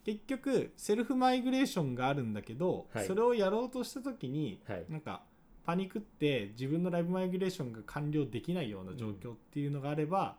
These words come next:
Speaker 2: うん。
Speaker 1: それはダサいよねって話と、
Speaker 2: うん。
Speaker 1: あと、もしそれをテストするようにしてたとする。
Speaker 2: うん。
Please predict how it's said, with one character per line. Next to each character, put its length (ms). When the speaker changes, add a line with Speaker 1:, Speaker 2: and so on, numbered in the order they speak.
Speaker 2:
う 40
ん。 20
Speaker 1:
そ 60
れ 60
は 60
ダ 120
サ 120
い 80
よ 80
ね 120
っ 20
て 180
話 460
と、 100
Speaker 2:
う 20
ん。 40
Speaker 1:
あ 80
と、 340
も 140
し 120
そ 140
れ 60
を 80
テ 180
ス 120
ト 120
す 160
る 80
よ 100
う 20
に 80
し 80
て 120
た 140
と 100
す 280
る。 200
Speaker 2:
う 40
ん。 120